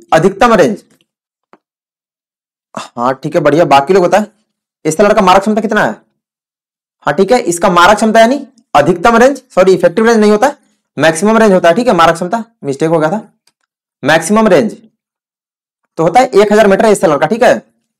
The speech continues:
हाँ ठीक है, आप सभी का एक हजार मीटर होगा correct, सत्ताईस सौ नहीं होगा। Next question, संगीन के साथ सेवन पॉइंट सिक्स टू एम एम एसएलआर की लंबाई खाली स्थान होती है। संगीन के साथ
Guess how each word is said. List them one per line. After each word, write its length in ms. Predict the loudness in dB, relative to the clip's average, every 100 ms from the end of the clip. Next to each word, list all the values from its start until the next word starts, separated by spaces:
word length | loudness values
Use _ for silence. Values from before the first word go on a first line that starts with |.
| _
हाँ 280 | -4 -2 0
ठीक 160 | -4 0
है, 60 | 0
आप 80 |
सभी 160 | 0 0
का 80 | 0
एक 480 | 0 -2 -2 -12 -6
हजार 280 | 0 2
मीटर 220 | 0 -2 0
होगा 160 | 0
correct, 300 | 0 -2 -2 _ _ _ -8
सत्ताईस 320 | -2 0 0
सौ 60 |
नहीं 160 | 0 2
होगा। 160 | 2 0 -4 _ _ _ _ _ _ _ _ _ _
Next 240 | -4 -4 0
question, 340 | 0 0 -2 -4 -18 _ _ _ _ _ _ _ _ _ _ _
संगीन 460 | -2 0 2 2 2
के 100 | 0
साथ 340 | 2 0 -2 -14 _ _ _ _
सेवन 280 | 0 0 2
पॉइंट 200 | 0 0
सिक्स 280 | -2 -8 -2
टू 100 | 0
एम 80 | 0
एम 140 | -2 -4 -2
एसएलआर 500 | -2 0 0 2 2
की 100 | 2
लंबाई 300 | 2 2 0
खाली 220 | 0 -2
स्थान 160 | 0 -4
होती 220 | -4 -2
है। 140 | -4 -4 _ _ _ _ _ _ _ _
संगीन 420 | -2 0 2 2
के 100 | 0
साथ 340 | 0 0 -2